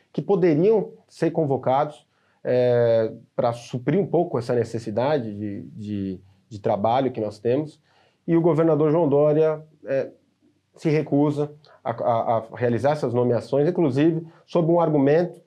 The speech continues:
de que a lei federal de auxílio aos estados não possibilitaria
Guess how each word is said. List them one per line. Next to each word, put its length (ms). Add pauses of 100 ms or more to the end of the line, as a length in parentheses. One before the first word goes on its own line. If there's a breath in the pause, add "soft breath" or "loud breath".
(240 soft breath)
de 140
que 420
a 200
lei 380
federal 460
de 80
auxílio 300
aos 100
estados 300
não 140
possibilitaria 920